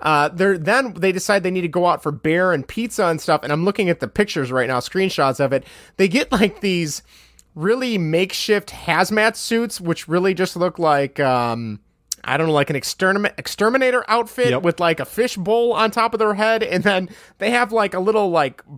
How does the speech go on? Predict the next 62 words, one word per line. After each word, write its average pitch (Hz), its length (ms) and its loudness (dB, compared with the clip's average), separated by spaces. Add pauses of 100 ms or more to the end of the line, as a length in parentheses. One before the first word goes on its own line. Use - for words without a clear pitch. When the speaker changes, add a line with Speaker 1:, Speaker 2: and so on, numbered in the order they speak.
(100)
Speaker 1:
bottle 202 320 -2
opener 240 380 0
so - 120 -6
they 170 120 -2
can 143 180 -6
drink 170 400 -4
while 165 140 2
they 156 100 0
have 170 180 0
them 131 160 -2
on, 196 340 2
and, 131 180 -2 (420)
um, 127 460 0
you 143 80 -8
know, 131 140 -2
they 135 120 -2
talk 156 260 -4
about 151 160 0
how 139 140 0
they 123 120 0
can't, 180 540 -2 (400)
what's 135 200 -2
the 147 60 0
word? 123 240 2
They 117 80 0
can't 170 320 -2
be, 151 400 -4
you 127 120 -8
know, 113 100 -8
there 127 140 -2
can't 175 260 0
be 165 140 2
a 127 40 0
breach, 156 640 -2
and, 117 220 -4
and 117 180 -6
Frank 190 280 -2
Speaker 2:
Yep. 233 120 2
Speaker 1:
kinda 185 200 2
goes 175 200 0
off 175 160 0
the 147 80 -8
deep 185 300 -2
end. 202 200 2
He 135 120 -4
shaves 180 480 -2
all 185 160 4
the 139 80 -2
hair 196 300 0
off 170 160 2
his 123 160 -6
body, 196 680 0 (240)
and - 80 -10
he's 123 140 -8
walking 156 380 0
around 170 300 0
in 147 80 -2
his 123 140 -6
underwear 180 580 2
and, 156 140 -2
like, 117 220 -6
with 113 180 -8